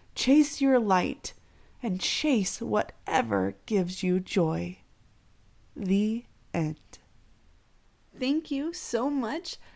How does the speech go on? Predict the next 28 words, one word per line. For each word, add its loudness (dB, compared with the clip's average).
for -2
listening -2
to -4
the -2
first -6
story -2
of -4
the -4
year, -8
Light 2
Chaser. -6
This 2
month, -2
I'm 4
focusing -2
on -6
passion, -8
and -6
passion -6
can 0
be -4
found -4
even 0
in -2
the 0
tiniest -4
of -6
souls. -6